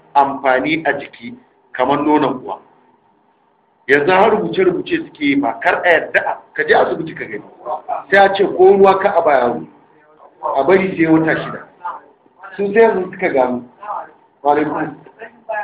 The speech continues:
Ba wata illa, saboda ya a nuna akwai ruwa. Amma mu muna cewa ka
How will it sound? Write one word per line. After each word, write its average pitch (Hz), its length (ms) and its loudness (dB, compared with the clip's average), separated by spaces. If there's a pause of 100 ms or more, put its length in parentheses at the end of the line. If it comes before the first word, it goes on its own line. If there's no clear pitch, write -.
(1500)
Ba 170 80 0
wata 156 320 2
illa, 151 380 -2 (640)
saboda 156 300 0
ya 170 220 4
a 156 40 0
nuna 156 280 0
akwai - 280 -4
ruwa. 131 260 0 (580)
Amma 156 300 2
mu 185 140 2
muna 185 280 2
cewa 151 300 -2
ka 131 100 -6